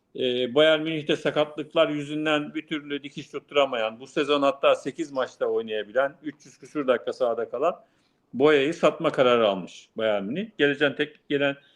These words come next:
gelecek olan teklifler, olası teklifleri değerlendiririz demişler. Galatasaray, e,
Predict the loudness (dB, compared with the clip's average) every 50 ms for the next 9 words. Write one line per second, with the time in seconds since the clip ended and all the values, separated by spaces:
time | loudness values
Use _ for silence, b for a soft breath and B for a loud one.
0 | b b b b b b _ 0 0 2 4 4 2 4 4 4 4 4 4 2
1 | 0 -2 -2 -2 -2 -6 -8 -4 -4 -2 0 2 2 2 0 0 -4 -6 -6 -6
2 | -6 -10 -4 0 0 0 2 4 4 6 6 6 4 2 0 0 -2 -2 -2 -2
3 | -2 -4 -6 -8 -6 -2 -2 -2 0 2 2 2 2 2 0 0 0 0 0 -2
4 | -4 -10 _ _ _ _ _ _ _ _ _ _ _ _ _ -4 -4 -2 -2 -2
5 | -4 -4 -6